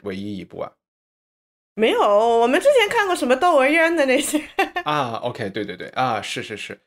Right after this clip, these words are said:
Speaker 1: 但是反正印象中他是七零后，我觉得年轻剧作家我们看的不多嘛。
Speaker 2: 对，我们看，
Speaker 1: 嗯。
Speaker 2: 看那种老剧比较多，因为老剧比，比较容易找到视频。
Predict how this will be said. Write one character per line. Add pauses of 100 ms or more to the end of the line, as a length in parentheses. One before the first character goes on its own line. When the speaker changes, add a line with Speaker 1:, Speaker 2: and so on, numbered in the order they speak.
Speaker 1:
但
是
反
正
印
象
中
他
是
七
零
后，
我
觉
得
年
轻
剧
作
家
我
们
看
的
不
多
嘛。
Speaker 2:
对，
我
们
看，
Speaker 1:
嗯。 (180)
Speaker 2:
看
那
种
老
剧
比
较
多，
因
为
老
剧
比，
比
较
容
易
找
到
视
频。